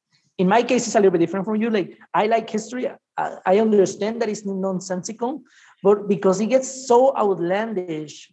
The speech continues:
with, like, aliens and stuff, uh, there is this channel on YouTube that is called Spirit Science,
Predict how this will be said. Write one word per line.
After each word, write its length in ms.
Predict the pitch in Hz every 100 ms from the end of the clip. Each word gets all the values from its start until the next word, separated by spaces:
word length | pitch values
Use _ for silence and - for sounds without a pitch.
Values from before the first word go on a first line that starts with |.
| -
with, 140 | 151
like, 240 | 156 147 _
aliens 460 | 190 202 214 214 185
and 80 | 190
stuff, 320 | - 196 208 -
uh, 80 | 175 - -
there 80 | 208
is 100 | 277
this 280 | 277 277 -
channel 400 | - 233 214 175
on 120 | 156
YouTube 400 | 170 175 147 117
that 100 | -
is 80 | 147
called 340 | - 180 175 170
Spirit 540 | - _ - 208 208
Science, 800 | - - 185 170 131 131 -